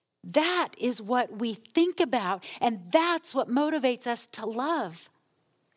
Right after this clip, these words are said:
Just as Lou Priola wrote, as I read a minute ago, "We are so selfish that a love much stronger than our own is required to overpower it." We might love self,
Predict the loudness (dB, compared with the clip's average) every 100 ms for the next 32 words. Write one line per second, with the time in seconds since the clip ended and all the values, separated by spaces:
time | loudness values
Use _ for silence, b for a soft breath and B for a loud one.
0 | B B B 2 4 4 0 -2 0 0
1 | -2 0 0 2 2 0 0 0 0 0
2 | 0 0 0 0 -2 -2 -4 -12 B B
3 | 0 4 4 2 2 2 2 2 2 2
4 | 0 -2 2 2 2 2 2 2 0 2
5 | 2 0 -6 2 2 2 0 0 0 0
6 | 2 2 4 2 -2 -4 2 2 2 0
7 | -2 -2 -2 -4 -4 0 0 0 -2 -8
8 | -16 _ _ B B B B B 4 6
9 | 6 4 4 4 2 0 4 6 4 -2
10 | 0 2 2 0 -2